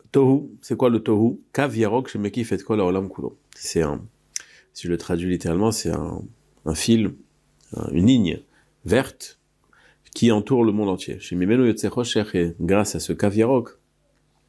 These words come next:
il y a l'obscurité dans le monde. L'explication aussi ici, elle est un peu plus compliquée que ce qu'elle en a l'air, mais on va la dire simplement. Euh, par définition, Hachem, c'est une lumière Ensof, infinie,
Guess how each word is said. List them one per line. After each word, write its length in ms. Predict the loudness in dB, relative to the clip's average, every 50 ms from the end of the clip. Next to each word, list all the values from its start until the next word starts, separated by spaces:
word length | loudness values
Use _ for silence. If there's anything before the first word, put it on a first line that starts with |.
| _ -16 -16 -16 -20 _ -20 -20 -20 -20 -20 _ _
il 120 | 2 4 4
y 120 | 6 6
a 60 | 4
l'obscurité 480 | 4 2 0 -2 -2 -4 -2 -2 -2 -2
dans 100 | -2 -4
le 80 | -4
monde. 280 | -6 -8 -10 -12 -16 -20 _ _ _ -4
L'explication 600 | -4 -4 -2 -2 0 0 0 0 0 -2 -4 -4
aussi 260 | -4 -4 -6 -6 -6
ici, 200 | -6 -4 -4 -2
elle 100 | -2 -2
est 20 |
un 60 | -2
peu 120 | -4 -6 -8
plus 260 | -8 -4 -4 -2 -2
compliquée 680 | -2 -4 -6 -6 -4 -2 -4 -4 -4 -6 -2 -2 -2 0
que 140 | 0 -4 -8
ce 80 | -8
qu'elle 160 | -8 -6 -6 -4
en 100 | -2 0
a 60 | 2
l'air, 260 | 2 2 0 0 -6 -12 -18 _ _ _ -10
mais 100 | -6 -4
on 60 | -4
va 100 | -4 -4
la 60 | -2
dire 140 | -4 -4 -4
simplement. 560 | -4 -8 -8 -6 -4 0 0 0 0 -2 -8 _ _ _ -20 -18 -16 -16 -16 -18 -20 -20 -20 _ _ _ -4
Euh, 340 | 0 0 2 2 2 2 0 -2 -2 -6 -4 -2
par 160 | 0 0 0
définition, 560 | 0 -2 -2 -2 -4 -4 -4 -4 -2 -2 -2
Hachem, 280 | -2 0 0 0 0 0
c'est 160 | -2 -2 0
une 80 | 2
lumière 360 | 2 4 4 4 2 2 0 -4 _ _
Ensof, 540 | -2 -2 -2 -2 -2 -2 -4 -4 -4 -10 -14 _
infinie, 540 | -12 -12 -12 -10 -8 -6 -4 -4 -6 -6